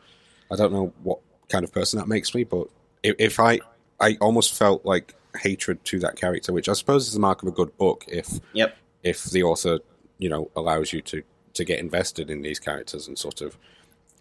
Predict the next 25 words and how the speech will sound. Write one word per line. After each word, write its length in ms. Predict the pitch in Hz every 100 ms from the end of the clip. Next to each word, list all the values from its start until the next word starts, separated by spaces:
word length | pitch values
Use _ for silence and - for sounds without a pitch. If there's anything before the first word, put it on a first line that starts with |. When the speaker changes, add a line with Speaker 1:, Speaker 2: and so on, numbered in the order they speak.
| -
Speaker 1:
things. 220 | 71 71
And 100 | 92
I 40 | 110
had, 100 | 117
like, 140 | 113
mixed 520 | 104 98 - - -
feelings 340 | - 92 87 82
about 300 | 80 71 76
Jaime 580 | 87 101 101 101 101 98
and, 280 | 80 78 -
and 180 | 82 80
s-, 100 | -
just, 300 | 95 - - -
yeah. 200 | 101 85 _ _ - _ -
It, 100 | -
it's 200 | 107 -
a 20 |
really 200 | 123 143
good 140 | 117 -
series, 440 | - 117 90 78
and 180 | 78 87
it, 100 | 78 98
it's 140 | 90
just 220 | 98
a, 80 | -